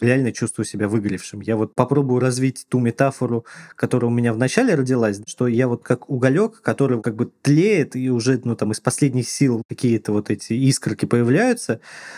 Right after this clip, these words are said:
Я реально вот просто терплю до момента, пока не принесут новую какую-то жидкость для розжига.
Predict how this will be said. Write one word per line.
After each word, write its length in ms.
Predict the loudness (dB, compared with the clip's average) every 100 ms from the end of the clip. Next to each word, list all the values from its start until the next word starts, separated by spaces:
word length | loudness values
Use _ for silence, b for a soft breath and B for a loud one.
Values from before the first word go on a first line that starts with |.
| B
Я 420 | -2 2 4 2 2
реально 320 | 2 2 2
вот 160 | 0 -2
просто 600 | 0 0 -2 -2 -2 -2
терплю 380 | -4 0 2 4
до 100 | 2
момента, 420 | 2 2 2 0
пока 220 | -2 0
не 120 | 0
принесут 600 | 0 0 -2 0 0 0
новую 380 | 0 2 2 0
какую-то 400 | -2 -4 -2 0
жидкость 380 | 0 0 0 0
для 160 | 2 2
розжига. 540 | 2 0 -2 -6 -8